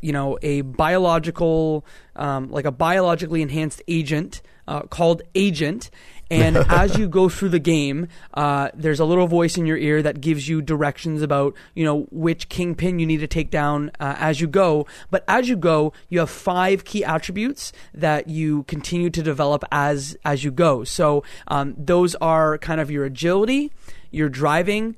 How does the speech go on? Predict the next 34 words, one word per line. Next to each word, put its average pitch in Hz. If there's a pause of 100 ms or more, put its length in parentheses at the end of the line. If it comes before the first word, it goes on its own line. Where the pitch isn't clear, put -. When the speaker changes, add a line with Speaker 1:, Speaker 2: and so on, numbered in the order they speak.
(160)
Speaker 1:
your 151
shooting, 185 (100)
your 160
explosives, 165 (240)
and 151
your, 143
your 147
physical 156
ability 143
or 135
your, 135
your 135
wonderful 160
roundhouse 147
kick -
that 143
you 143
use 143 (140)
often. 117 (480)
So 175
really, 226
the 185
gameplay 180
loop, 160
as 151
you've 160
identified, 143 (320)
is, 156 (200)
you 160
know, 143 (220)
get, 180 (200)
get 170
better, 170 (200)
uh, 139